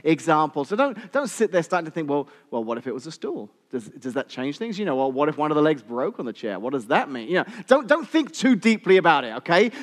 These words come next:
Just look for the simple analogy I'm making here about this chair, and you'll, you'll find out where we're going here, talking about faith and about baptism. So, so if you're not sure what a chair is for, okay, if you're here this morning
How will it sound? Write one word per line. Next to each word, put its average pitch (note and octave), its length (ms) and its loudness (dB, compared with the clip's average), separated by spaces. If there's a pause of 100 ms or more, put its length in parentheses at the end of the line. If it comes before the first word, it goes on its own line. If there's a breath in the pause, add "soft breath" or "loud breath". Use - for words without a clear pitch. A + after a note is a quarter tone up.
Just B3+ 180 0
look D#4 160 2
for C4+ 100 2
the A#3+ 80 6
simple B3+ 440 4
analogy A3 500 4
I'm F3+ 120 2
making G3 260 2
here G3 260 4 (220 loud breath)
about E3+ 320 4
this F3 180 -4
chair, C3+ 400 2 (200 loud breath)
and C3+ 140 -2
you'll, C#3+ 220 0
you'll D#3 160 0
find D3 320 -2
out C3 160 -2
where C3 160 -2
we're B2 120 -2
going A#2+ 260 -4
here, A2+ 200 -8
talking B2 360 -10
about A2+ 220 -8
faith A#2+ 360 -6 (320 soft breath)
and A2 100 -8
about G#2 280 -10
baptism. - 540 -16 (140)
So, G#2+ 300 -6 (720)
so D4 140 0
if - 120 0
you're G4 220 0
not F4 180 2
sure F#3 580 0 (400 soft breath)
what G3 300 2
a G#3 120 0
chair G3 480 2
is F#3+ 140 -2
for, A#2+ 480 -6 (120)
okay, E3+ 240 -2
if F3+ 80 -4
you're F#3 180 -2
here G3 160 0
this F3+ 220 -8
morning D#3+ 400 -2